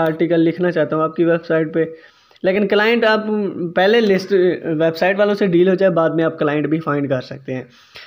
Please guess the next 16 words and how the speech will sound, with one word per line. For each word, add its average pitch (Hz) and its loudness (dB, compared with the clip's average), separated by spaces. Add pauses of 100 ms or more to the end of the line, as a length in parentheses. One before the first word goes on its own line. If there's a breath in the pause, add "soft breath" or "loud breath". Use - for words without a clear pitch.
(180 loud breath)
डिफरेंट 208 0
सोशल 202 0
नेटवर्क 185 2
यूज़ 175 2
करें, 165 0 (420 soft breath)
Quora, 175 4 (100)
Facebook, 165 0
highly 160 0
recommended 151 0
है 139 0
अगर 139 -2
आप 135 -4
यूज़ 135 -4
करना 131 -4
चाहते 131 -10
हैं। 127 -6